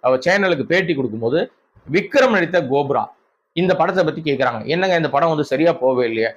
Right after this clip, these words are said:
இவ்வளவு மோசமான படத்தை எப்படி நீங்க எடுத்தீங்க?" அப்படின்ற மாதிரி அவங்க ஏதோ ஒரு கேள்வியை முன்வைக்க, அதற்கு இவர் பதில் சொன்ன விதம் தான் இன்னைக்கு ட்ரெண்ட் ஆகி பரபரப்பா ஓடிட்டு இருக்கு. என்ன சொல்லியிருக்காரு அப்படின்னா, இந்த மாதிரி இந்த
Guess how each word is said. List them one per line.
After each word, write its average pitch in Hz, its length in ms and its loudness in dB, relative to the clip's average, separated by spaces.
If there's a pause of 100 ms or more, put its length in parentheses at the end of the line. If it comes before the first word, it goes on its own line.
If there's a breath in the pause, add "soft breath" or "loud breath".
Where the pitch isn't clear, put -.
(140 soft breath)
இவ்வளவு 196 260 2
மோசமான 190 440 2
படத்தை 151 260 0
எப்படி 151 200 0
நீங்க 131 160 -2
எடுத்தீங்க?" 123 380 -2
அப்படின்ற 110 320 -4
மாதிரி 160 200 2
அவங்க 165 240 2
ஏதோ 147 120 0
ஒரு 170 100 0
கேள்வியை 147 300 0
முன்வைக்க, 127 360 -6 (380 soft breath)
அதற்கு 180 360 2
இவர் 160 180 2
பதில் 175 280 0
சொன்ன 160 160 -2
விதம் 143 300 -2
தான் 180 120 0
இன்னைக்கு 147 260 -4
ட்ரெண்ட் 143 280 -4
ஆகி 147 180 2 (200)
பரபரப்பா 135 420 -2
ஓடிட்டு 110 320 -2
இருக்கு. 101 220 -20
என்ன 226 380 2
சொல்லியிருக்காரு 139 440 0
அப்படின்னா, 104 320 -2 (460 soft breath)
இந்த 170 220 0
மாதிரி 208 280 2
இந்த 160 200 2